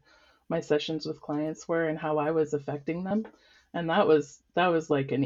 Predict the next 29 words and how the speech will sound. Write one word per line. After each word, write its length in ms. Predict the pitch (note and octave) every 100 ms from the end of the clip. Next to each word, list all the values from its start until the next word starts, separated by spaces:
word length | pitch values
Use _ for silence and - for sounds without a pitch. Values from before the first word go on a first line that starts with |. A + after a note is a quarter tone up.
| D#3
ego 240 | F3 F3
hit, 340 | F#3 F#3 F#3+ -
<laughs> 520 | - A#4+ D#4 D#4 D4
you 260 | C#4 - C4
know, 300 | A#3+ A#3+ A3
like, 360 | - - - - - - -
drag 360 | E3+ G3 A3
yourself 460 | G#3 A3 - F#3 F#3+
through 140 | G#3
the 100 | F#3+
mud 340 | F3 E3 D#3 -
kind 240 | E3+ E3+
of 100 | D3+
a 60 | D#3+
thing, 280 | - D3+ D#3
'cause 140 | -
you 100 | F#3+
have 340 | F#3+ F#3 F#3 F#3
to 120 | F3+
really 580 | G3 F3+ G3 G3+ F#3 D3+
look 300 | D3+ C#3 -
deep 320 | D#3+ D#3 - _ _ _ _
and 100 | D#3 D#3+
understand 480 | D3+ D#3+ E3 D#3+
what's 200 | D#3+ D#3
going 340 | - D#3+ C#3+ D3
on. 240 | D3+ D#3
And 160 | - E3
so, 440 | - E3 D#3+ E3+